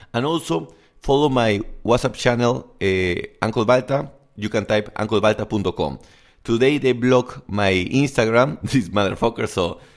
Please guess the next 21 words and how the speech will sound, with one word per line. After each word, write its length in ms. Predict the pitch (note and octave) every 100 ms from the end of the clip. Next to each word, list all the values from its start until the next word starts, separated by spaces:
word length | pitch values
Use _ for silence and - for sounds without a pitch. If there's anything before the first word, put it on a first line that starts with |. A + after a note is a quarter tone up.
| _
the 120 | - A2+
only 220 | C#3+ C#3
channel 340 | - C3 C3
that 120 | A2+ A2
I 80 | G#2+ -
have 300 | A2+ A2+ -
that 120 | - F#2+
is 120 | G#2
secure 380 | G#2+ - C#3+ C#3+
for 220 | B2+ A#2+
the 100 | F#2+
moment, 400 | A2+ C#3 G2+ B2
for 260 | F#3 G3
the 80 | C#3
moment, 380 | B2 B2+ A2+ A#2 - _ _
is 180 | G2 G2+
this 220 | C3 B2
one, 340 | A2+ A#2+ B2 -
the 360 | F2+ F2 F2+ -
WhatsApp 380 | - G#2 B2+ A2
channel, 420 | D3 D3+ D3+ D#3+